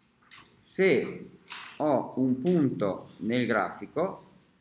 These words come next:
c'è anche il suo simmetrico. Se A è in relazione con B, se c'è A B, c'è anche B A.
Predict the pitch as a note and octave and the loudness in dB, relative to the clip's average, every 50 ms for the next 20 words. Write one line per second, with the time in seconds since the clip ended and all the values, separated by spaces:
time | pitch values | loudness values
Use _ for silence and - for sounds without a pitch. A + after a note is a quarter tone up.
0 | _ _ - E3 D#3+ C#3 A#2 A#2 B2 A#2+ - F3+ G3+ G3+ - - - - - - | _ _ -4 0 2 2 2 2 2 2 0 0 0 0 -2 -6 -12 -16 -20 -20
1 | _ _ _ _ _ _ _ _ _ _ _ _ _ _ _ _ _ _ _ _ | _ _ _ _ _ _ _ _ _ _ _ _ _ _ _ _ _ _ _ _
2 | - B2 B2 - - G#2+ G2+ F#2 - G#2 G#2+ B2 D#3 D3+ - - F#2 D#2 D#2 F2 | -6 -6 -6 -4 -4 -4 -4 -4 -2 -2 0 2 2 0 0 -2 -6 -10 -10 -10
3 | - - - F#2+ A2 C3 C#3 B2+ G#2+ G#2 - - B2+ A#2+ A#2+ - A2+ G2+ F2 G2+ | -10 -8 -4 -2 0 0 2 0 0 -2 -2 -2 -4 -4 -4 -4 -4 -2 -2 -2
4 | A#2 D3 - - - F#2+ F#2 - - B2 A#2 - - - G2+ G#2+ G#2 F#2+ G#2 A2 | -2 -4 -6 -8 -8 -10 -8 -6 -4 -2 -2 -2 -2 -2 -2 -2 0 0 0 0
5 | C#3 D#3+ - - A2+ G2 G#2+ A#2 A2+ - G#2+ F2+ F2+ F#2 A2+ B2+ A2 - - - | -2 -2 -2 -2 0 0 0 0 -2 -4 -6 -4 -2 0 0 0 0 -2 -6 -12
6 | - | -18